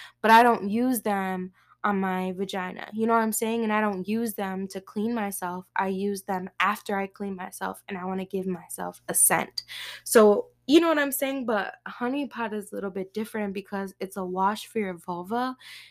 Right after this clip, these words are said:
and, um, for your vagina. And I know that a lot of people are sensitive on what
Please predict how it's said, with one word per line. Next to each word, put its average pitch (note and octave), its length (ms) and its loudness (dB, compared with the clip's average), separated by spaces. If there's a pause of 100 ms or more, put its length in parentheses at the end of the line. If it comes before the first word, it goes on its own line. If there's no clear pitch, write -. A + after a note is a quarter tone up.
and, G3 460 4
um, F#3 360 0
for G3 180 -2
your F#3+ 140 2
vagina. F#3+ 560 -4
And G#3 180 2
I G3+ 140 4
know G3 180 2
that G#3+ 220 4
a G#3 80 4
lot G3 200 6
of G3 140 -2
people G3 320 -4
are F#3+ 140 0
sensitive F#3 800 0
on F#3+ 240 0
what F3+ 180 0